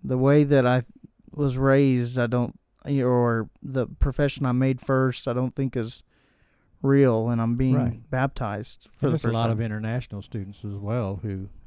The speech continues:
Speaker 2: who once they have believed in Christ and been baptized, they have to go back and tell their parents.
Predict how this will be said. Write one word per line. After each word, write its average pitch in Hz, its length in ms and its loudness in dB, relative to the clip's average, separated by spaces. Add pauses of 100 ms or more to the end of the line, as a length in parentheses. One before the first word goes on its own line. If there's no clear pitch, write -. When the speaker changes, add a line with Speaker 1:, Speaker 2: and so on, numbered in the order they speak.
(380)
Speaker 2:
who 110 80 -10
once 110 260 -4
they 107 220 0
have 107 320 0 (460)
believed 107 320 -2
in 98 100 -6
Christ 113 420 -6
and 104 80 -10
been 95 180 -10
baptized, 107 520 -6
they 120 80 -2
have 135 100 -6
to 131 60 -8
go 110 100 -4
back 107 220 -4
and 95 100 -10
tell 101 220 -6
their 113 240 -2
parents. 92 600 -4